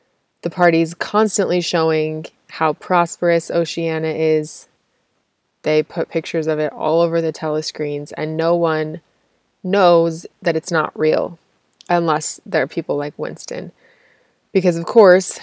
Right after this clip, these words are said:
none of it could be proved or disproved because the past was constantly being changed and rewritten. On page seventy-seven, it says, "It might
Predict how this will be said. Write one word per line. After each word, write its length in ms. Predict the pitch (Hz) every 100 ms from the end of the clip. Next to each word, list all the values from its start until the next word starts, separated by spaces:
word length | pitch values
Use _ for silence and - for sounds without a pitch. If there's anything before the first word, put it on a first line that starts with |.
| - _ _
none 220 | 180 185
of 140 | 180 165
it 160 | 160
could 160 | - 165
be 100 | 156
proved 420 | - 240 220 196
or 120 | 147
disproved 640 | 156 180 - - 175 170 -
because 300 | 165 160 160
the 80 | 180
past 360 | - 156 -
was 160 | 156 156
constantly 680 | - - 196 180 185 175 165
being 260 | 160 156
changed 540 | 160 - 151 151 151 -
and 180 | 156 151
rewritten. 640 | 156 151 156 - 170 175 _ _ - - _ -
On 80 | 160
page 260 | 175 175
seventy-seven, 800 | - 170 170 170 160 160 151 160
it 120 | 156
says, 400 | - 160 156 151 -
"It 160 | 165
might 300 | 170 175 180